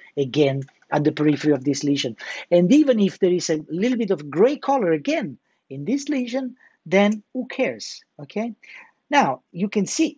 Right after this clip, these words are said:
from this lesion, uh, if we invert, we, we, we do, uh, this inverse, we apply this inverted approach, this inverse approach, uh, then we come to the right conclusion. If we start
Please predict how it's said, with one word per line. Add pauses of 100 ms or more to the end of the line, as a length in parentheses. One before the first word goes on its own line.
from
this
lesion, (260)
uh,
if
we (140)
invert,
we,
we,
we
do, (320)
uh,
this
inverse,
we
apply
this
inverted
approach,
this
inverse
approach, (240)
uh, (760)
then (260)
we
come
to
the
right
conclusion. (360)
If
we
start